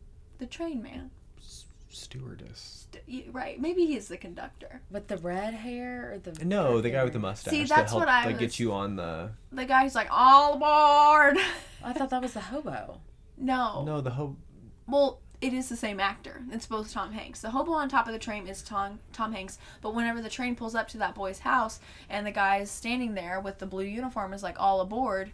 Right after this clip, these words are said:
Speaker 3: Right.
Speaker 1: he's, he's not the conductor, I guess,
Speaker 2: The guy that
Speaker 1: 'cause
Speaker 2: has the mustache and the glasses.
Speaker 3: Oh, oh,
Speaker 1: Yeah,
Speaker 3: oh. Well,
Speaker 1: what do you
Speaker 3: yeah, that's
Speaker 1: call
Speaker 3: one, two. And
Speaker 2: Yeah,
Speaker 3: then
Speaker 2: no, but we're saying, what is he called?
Speaker 1: 'Cause he's n-, probably not called
Speaker 2: He's
Speaker 1: the
Speaker 2: not the
Speaker 1: conductor.
Speaker 2: conductor.
Speaker 3: Oh, um,
Speaker 1: Maybe he is,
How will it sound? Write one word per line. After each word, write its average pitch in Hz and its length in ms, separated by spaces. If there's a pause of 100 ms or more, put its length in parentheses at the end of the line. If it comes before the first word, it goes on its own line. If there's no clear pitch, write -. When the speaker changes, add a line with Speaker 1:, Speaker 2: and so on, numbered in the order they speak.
Speaker 3:
Right. 175 360
Speaker 1:
he's, 247 180
he's 247 240
not 262 160
the 240 80
conductor, - 720
I - 80
guess, - 220
Speaker 2:
The 113 60
guy 120 120
that 123 80
Speaker 1:
'cause 127 120
Speaker 2:
has 113 40
the 117 80
mustache 135 460
and - 60
the 127 60
glasses. 139 540
Speaker 3:
Oh, 311 500
oh, 269 140
Speaker 1:
Yeah, 254 60
Speaker 3:
oh. 240 240
Well, 269 180
Speaker 1:
what 302 80
do 302 60
you 302 60
Speaker 3:
yeah, 330 120
that's 254 240
Speaker 1:
call 190 80
Speaker 3:
one, 226 300
two. 160 500 (140)
And 156 100
Speaker 2:
Yeah, 143 60
Speaker 3:
then 143 80
Speaker 2:
no, 151 100
but 135 160
we're 139 140
saying, 131 260
what 120 140
is 113 100
he 120 80
called? 87 480 (380)
Speaker 1:
'Cause 240 140
he's 233 200
n-, 240 100
probably 285 280
not 262 100
called 240 200
Speaker 2:
He's 123 100
Speaker 1:
the 131 80
Speaker 2:
not 131 80
the 127 60
Speaker 1:
conductor. 104 380
Speaker 2:
conductor. 220 640
Speaker 3:
Oh, - 20
um, 208 680 (1300)
Speaker 1:
Maybe 285 260
he 269 240
is, 233 480